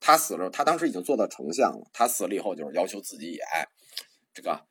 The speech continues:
按胡僧制，就是做塔那么埋葬。他全家晚年七十多口人就同时都出家了，都信佛了。整个来看，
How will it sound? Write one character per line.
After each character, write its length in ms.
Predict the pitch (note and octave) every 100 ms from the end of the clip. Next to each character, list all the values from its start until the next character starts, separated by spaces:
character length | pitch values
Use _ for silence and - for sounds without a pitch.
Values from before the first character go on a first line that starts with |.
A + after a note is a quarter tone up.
| -
按 160 | A#2+ G2
胡 300 | G#2 A2 D#3
僧 280 | G3 G3
制， 320 | - C3 - _
就 160 | - D#2
是 120 | E2
做 180 | - G2+
塔 440 | - - - F2+ -
那 120 | A2
么 120 | F#2+
埋 240 | D#2+ C2 E2
葬。 180 | G2+ - _ _ _
他 280 | - C3 A#2 -
全 220 | - F3
家 220 | G#3+ A3
晚 200 | F3+ F2+
年 200 | D#2 E2 -
七 200 | - F3+
十 60 |
多 140 | C3 C#3
口 160 | F2
人 220 | D2 D#2+
就 100 | F#2 E2+
同 200 | G2 A2
时 160 | G#2+
都 120 | F#2
出 160 | F#2 E2+
家 120 | D#2+
了， 200 | - - -
都 100 | C3
信 180 | B2 E2+
佛 160 | A1+ -
了。 100 | - - - - - - _ _ _ _ _ _ _ _ _ _ _ - - - _ _ _ _ _ _
整 120 | - D#3
个 160 | B3+
来 140 | B3+ -
看， 260 | - -